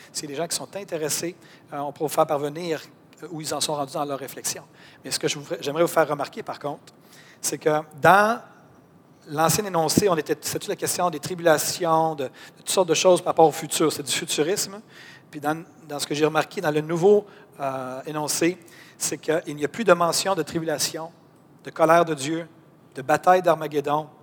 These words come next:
d'Antéchrist et de résurrection d'Israël, de restauration, pardon, d'Israël sur son territoire, dans nos énoncés aux A P D C. Et si les gens qui veulent consulter ça, je peux vous faire part de, de tout ça, c'est prêt. Et, euh, est-ce qu'il y a des gens qui, suite à mon message jusqu'à maintenant,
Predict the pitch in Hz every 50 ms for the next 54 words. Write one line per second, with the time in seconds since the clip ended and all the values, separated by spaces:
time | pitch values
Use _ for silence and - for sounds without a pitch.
0 | - _ - 160 165 165 - 165 - - - 160 165 - - - - _ _ -
1 | - 131 135 131 147 156 147 165 156 - - - 165 160 156 147 143 139 139 139
2 | 139 143 147 151 151 151 156 - _ _ _ _ - 139 135 123 180 - - -
3 | 165 160 139 - - 156 - 151 135 151 151 156 139 135 143 139 139 143 139 -
4 | 135 - 139 131 - 139 131 123 - 156 131 - - - _ _ _ _ _ _
5 | _ _ _ - 135 139 147 131 156 156 151 143 131 - - 165 170 190 156 127
6 | 139 131 151 135 131 123 - - 165 - _ - - _ _ - - - - -
7 | - - - 160 156 156 156 190 190 - 175 170 165 - 165 151 - - 165 151
8 | - - 190 180 185 - - - - - - - - 143 139 - - 151 143 -
9 | 151 156 160 160 156 - 139 139 139 139 131 - - 175 156 - - 139 - -
10 | - - 151 - _ _ _ _ - - - - - _ _ _ _ _ _ _
11 | _ _ _ _ _ _ _ _ _ - 147 135 139 147 147 143 147 151 - -
12 | - - - - - - 180 185 175 185 240 240 - - - 165 170 175 180 -
13 | - - - - - - 226 - 180 165 160 165 151 - 196 208 214 180 - -
14 | 175 165 160 156 160 170 175 190 185